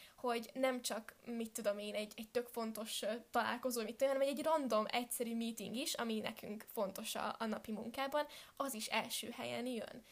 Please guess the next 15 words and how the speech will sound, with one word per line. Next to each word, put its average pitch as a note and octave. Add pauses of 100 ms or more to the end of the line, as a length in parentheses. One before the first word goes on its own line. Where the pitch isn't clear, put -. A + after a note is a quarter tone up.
(320)
És, A3+
öm, A3+
és -
mit A#3
tudom G3
én, A3
nem A#3
csinálunk G#3
mást, C4
amikor C4
igazából B3+
nem A#3+
történne -
semmi, -
hogyha -